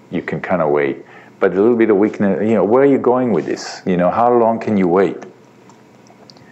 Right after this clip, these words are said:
Here's a few more pictures. And you can see, again, severe cord compression on this patient and a lytic lesion looks suspicious for cancer. You don't even have a diagnosis of cancer, right?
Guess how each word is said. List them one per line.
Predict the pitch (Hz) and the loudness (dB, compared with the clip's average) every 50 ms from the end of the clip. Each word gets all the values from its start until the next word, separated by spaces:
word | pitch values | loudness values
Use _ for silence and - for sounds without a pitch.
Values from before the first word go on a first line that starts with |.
| - - - | -20 -8 -2
Here's | 101 98 95 92 82 - - | 0 2 2 2 0 -4 -8
a | - - - - | -14 -16 -18 -20
few | - - - - - 95 | -20 -18 -4 0 0 0
more | 90 87 80 76 - | 2 2 0 0 0
pictures. | - 139 139 - - 73 73 76 71 - - - - - - - - - - - - - - - - - - | -2 -4 -2 -2 -2 -2 -2 -4 -6 -12 -18 -20 -20 -20 -20 -20 -20 -20 -20 -20 -20 -20 -20 -20 -18 -10 -4
And | - 175 | -4 -4
you | 185 | -2
can | - - 190 | -2 -2 -2
see, | 180 - - - 135 113 | -4 -2 0 2 2 2
again, | 95 104 127 120 151 | 2 2 0 0 -2
severe | - - - 82 85 110 120 117 | -2 -4 -2 0 2 2 0 0
cord | - - 110 107 - | 0 0 -2 0 -2
compression | - 90 - - 170 180 180 - - 87 | -4 -6 -2 -2 -2 -2 -2 -2 -4 -4
on | 80 82 | -4 -4
this | 80 78 - - | -4 -6 -6 -4
patient | - 85 80 80 - - 85 80 80 - - - - - - - - - - - - - - - - - - - | -2 -2 -2 -2 -2 -4 -6 -6 -8 -10 -14 -20 -20 -20 -20 -20 -20 -20 -20 -20 -20 -20 -20 -20 -20 -20 -10 -4
and | - 185 92 92 90 90 87 87 87 87 | 0 0 2 2 2 2 2 0 0 0
a | - 92 | 0 0
lytic | 90 92 98 113 117 120 113 - - | 2 4 4 4 4 4 2 2 2
lesion | 110 113 104 - 110 107 98 98 98 95 95 92 | 0 0 2 2 0 0 2 2 0 0 0 2
looks | 98 127 - - - - | 2 2 2 0 -4 -6
suspicious | - - - - - - 175 160 - - - - | -6 -6 -6 -4 -2 0 0 0 0 -2 -4 -2
for | - - 202 190 | 0 -2 -2 0
cancer. | - - 190 190 - 185 - 104 | 0 -2 -2 -2 -2 -2 0 0
You | 110 143 170 | 2 2 2
don't | 196 202 180 | 2 2 2
even | 143 110 113 104 | 2 2 2 2
have | 107 107 110 | 2 0 0
a | |
diagnosis | 98 104 101 101 101 120 127 - - 143 127 | 2 2 0 0 0 -2 -4 -4 -4 -6 -6
of | - - - | -8 -8 -4
cancer, | - 202 294 - - - - - - - - - - - - - - - - - - - - - - - - - - - - - - - - - - - - - - - - | -2 0 0 -2 -4 -6 -10 -10 -12 -16 -20 -20 -20 -20 -20 -20 -20 -20 -20 -20 -20 -20 -20 -20 -20 -20 -20 -20 -20 -20 -20 -20 -20 -20 -20 -20 -20 -20 -20 -20 -20 -12 -6
right? | 87 87 90 104 | -2 -2 -2 -2